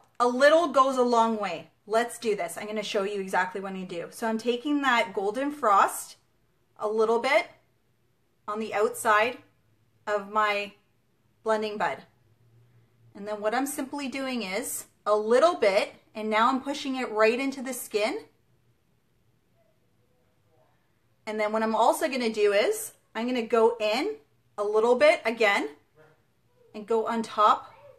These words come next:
of the brow bone, just to create a little bit.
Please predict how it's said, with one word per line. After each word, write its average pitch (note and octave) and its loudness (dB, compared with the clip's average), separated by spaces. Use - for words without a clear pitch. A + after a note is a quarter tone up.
of A3 -2
the B3+ -2
brow C#4+ 4
bone, E3 -4
just G4 -8
to A#4 2
create F4 0
a D#4+ 6
little C4+ 2
bit. - -4